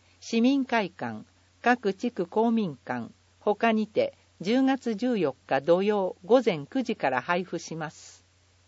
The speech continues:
プログラム、一部、ジャズステージ、曲目、茶色の小瓶、ヘイバーナー、What a Wonderful World。二部、ポップステージ、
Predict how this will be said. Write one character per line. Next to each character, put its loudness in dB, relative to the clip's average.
プ -4
ロ 6
グ -2
ラ 2
ム、 -10
一 -4
部、 -10
ジ 2
ャ 6
ズ -6
ス -16
テ 2
ー -8
ジ、 -12
曲 0
目、 0
茶 2
色 2
の 2
小 -2
瓶、 -6
ヘ 2
イ 0
バ 2
ー -4
ナ -8
ー、 -4
What 2
a 4
Wonderful -2
World。 0
二 4
部、 -6
ポ 4
ッ -10
プ -4
ス -16
テ 2
ー -8
ジ、 -12